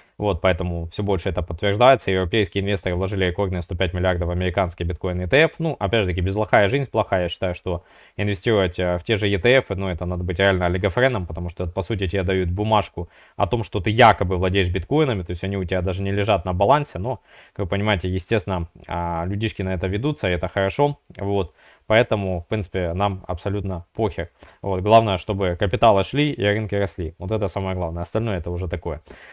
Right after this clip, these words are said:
Далее получается вот уже модель чашка с ручкой на графике Solana указывает на мощный рост. У нас говорит то же самое Карл to the Moon.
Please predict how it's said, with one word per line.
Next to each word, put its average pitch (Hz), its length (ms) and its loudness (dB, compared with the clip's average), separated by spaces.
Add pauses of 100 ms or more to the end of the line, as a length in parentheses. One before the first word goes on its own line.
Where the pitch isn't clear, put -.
Далее 135 260 8
получается 104 460 0
вот 104 60 2
уже 101 180 2
модель 107 260 2
чашка 113 320 -2
с - 100 -6
ручкой 127 260 0
на 95 100 -2
графике 98 300 0
Solana 98 340 2
указывает 90 320 -2
на 95 80 -4
мощный 101 340 -4
рост. 151 280 2
У 113 40 -4
нас 95 180 0
говорит 101 300 2
то 98 100 -2
же 92 120 -4
самое 95 280 2
Карл 98 280 2
to 107 160 -4
the 107 120 -2
Moon. 160 280 0